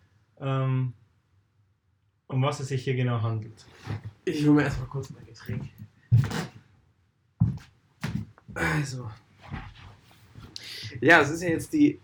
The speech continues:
Speaker 2: die vierte und gleichzeitig erste Folge von, von unserem, von unserem Podcast, Anderthalb Bärte. Punkt. <laughs> Was gibt's da noch dazu zu sagen?
Speaker 1: Eigentlich, man könnte sagen, wir hatten schon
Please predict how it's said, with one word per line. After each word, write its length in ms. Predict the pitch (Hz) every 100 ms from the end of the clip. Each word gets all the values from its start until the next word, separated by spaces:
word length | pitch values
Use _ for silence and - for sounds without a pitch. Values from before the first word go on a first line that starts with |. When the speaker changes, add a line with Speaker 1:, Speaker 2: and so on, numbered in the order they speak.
| -
Speaker 2:
die 240 | 139 143
vierte 560 | 139 - 196 262 208 131
und 180 | 160
gleichzeitig 480 | 147 143 151 170 147 139
erste 300 | 135 - 135
Folge 320 | 143 151 147
von, 380 | 147 139 131 -
von 240 | - 139
unserem, 520 | 131 139 135 131 135 135
von 160 | 131
unserem 240 | 135 135 127
Podcast, 520 | - - 139 120 -
Anderthalb 460 | 147 147 135 131
Bärte. 480 | 127 165 165 139 - - _ _ _ _ _ _ _ _ _ _ _ _ _ _ _ _ _ _ _ _ _ _
Punkt. 380 | 143 131 120 - _
<laughs> 1120 | 131 - 170 269 - 302 - - 285 320 254
Was 140 | - 143
gibt's 140 | 180
da 60 | 156
noch 160 | 151 147
dazu 140 | 139 135
zu 100 | 127
sagen? 400 | 143 185 120 110 - - - - _ _ _ _ _ _ _ _ _ _ - -
Speaker 1:
Eigentlich, 680 | 123 147 151 147 - - _
man 180 | 127 117
könnte 340 | - 135 135 139
sagen, 440 | 131 131 127 120
wir 240 | 117 107
hatten 640 | 117 - - - 156 160 139
schon 400 | - 175 170